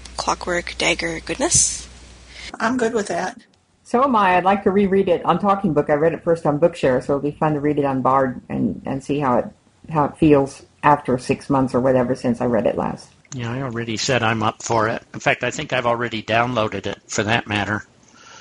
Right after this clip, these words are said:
Speaker 4: It may already be on my, uh, Victor Reader stream.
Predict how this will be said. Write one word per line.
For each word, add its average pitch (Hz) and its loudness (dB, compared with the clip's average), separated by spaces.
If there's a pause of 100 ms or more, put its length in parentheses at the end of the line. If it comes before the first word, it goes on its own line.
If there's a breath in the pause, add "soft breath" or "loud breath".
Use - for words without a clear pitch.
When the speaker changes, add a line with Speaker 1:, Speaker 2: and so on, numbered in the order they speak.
(160 loud breath)
Speaker 4:
It 127 4
may 117 -2
already 113 0
be 120 2
on 110 -2
my, 107 0
uh, 104 0 (1040 loud breath)
Victor 131 2
Reader 113 4
stream. 107 2